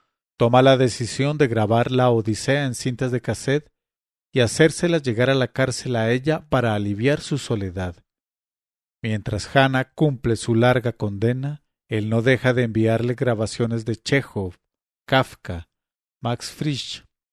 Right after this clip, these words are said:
Fontane. Atrapados en su laberinto de culpa, espanto, memoria y amor,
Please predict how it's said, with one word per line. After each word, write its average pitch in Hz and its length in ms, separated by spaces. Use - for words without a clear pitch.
Fontane. 90 680
Atrapados 151 600
en 185 80
su - 140
laberinto 123 500
de 117 120
culpa, 123 600
espanto, 107 640
memoria 98 560
y 92 80
amor, 110 420